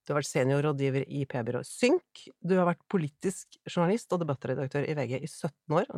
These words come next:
Der var vi to faktisk kolleger også. Du har vært reporter i N R K, og oppå alt dette så har du altså gitt ut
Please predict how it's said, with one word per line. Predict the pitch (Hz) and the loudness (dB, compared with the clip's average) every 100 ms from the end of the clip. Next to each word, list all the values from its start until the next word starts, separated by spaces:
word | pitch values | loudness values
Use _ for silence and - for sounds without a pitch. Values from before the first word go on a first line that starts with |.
| 175 | 2
Der | 175 | 2
var | 175 185 | 4 2
vi | 175 | 0
to | - 165 | 0 -4
faktisk | 135 147 - | -4 -8 -4
kolleger | 170 135 120 160 | 0 0 0 -2
også. | - - 208 _ - 285 285 - - - - | 0 0 -2 _ -12 -10 -10 -16 -20 -6 4
Du | |
har | 214 | 4
vært | 214 262 | 6 6
reporter | 202 196 | 6 6
i | 208 | 6
N | |
R | 214 | 6
K, | 269 311 277 - - _ | 8 8 6 -12 -20 _
og | - 240 254 | 4 6 6
oppå | - 240 | 6 6
alt | 226 226 | 6 4
dette | 240 262 | 4 6
så | 262 | 6
har | 202 | 6
du | 196 | 6
altså | - | 2
gitt | 202 226 190 - | -2 0 0 -2
ut | 175 | -4